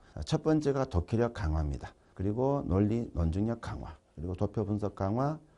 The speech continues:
연대 수시 엄선 특강 이렇게 사 단계로 구성이 돼요. 이런 것들이 독해력 증강 프로그램이다라고 보시면 돼요.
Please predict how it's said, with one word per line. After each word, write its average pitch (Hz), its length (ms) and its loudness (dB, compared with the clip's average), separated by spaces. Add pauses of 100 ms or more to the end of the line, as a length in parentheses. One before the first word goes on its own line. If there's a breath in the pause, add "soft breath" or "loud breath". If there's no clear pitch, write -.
(100)
연대 92 260 2
수시 82 240 -4
엄선 82 240 0
특강 - 320 -10
이렇게 82 260 -4
사 95 360 -4
단계로 82 340 -6
구성이 80 320 -4
돼요. 90 220 0 (260 loud breath)
이런 120 180 4
것들이 110 400 4
독해력 110 400 2
증강 104 340 2
프로그램이다라고 101 1120 2
보시면 80 340 0
돼요. 60 140 -8